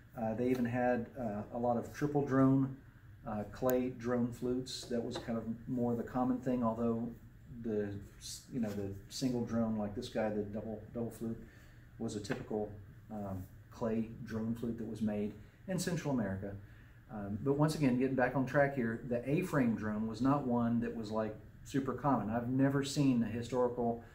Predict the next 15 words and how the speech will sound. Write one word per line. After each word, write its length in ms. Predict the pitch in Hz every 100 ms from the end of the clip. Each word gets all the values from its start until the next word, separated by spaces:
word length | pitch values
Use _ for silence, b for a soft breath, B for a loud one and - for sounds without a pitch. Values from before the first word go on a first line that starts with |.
| B B B 110
uh, 160 | 104
and 180 | 117 117
somebody 360 | - 120 120 113 110
may 240 | 120 113 117
be 240 | 110 107 101 - -
gonna 180 | 120 104 98 -
post 240 | 120 -
a 40 | 120
link 180 | 120
to 80 | 113
that, 220 | 104 101
but, 140 | 98 98 -
you 80 | 113
know, 160 | 104 104 -
fine. 280 | 110 110